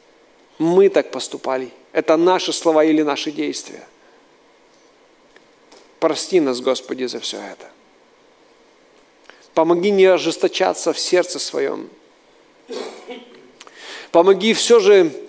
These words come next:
уметь прощать, принимать, верить дальше, Господи.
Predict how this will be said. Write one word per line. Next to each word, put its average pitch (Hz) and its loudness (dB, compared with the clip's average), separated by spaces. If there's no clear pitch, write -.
уметь 202 4
прощать, 190 2
принимать, 175 2
верить 175 2
дальше, 147 -2
Господи. - -12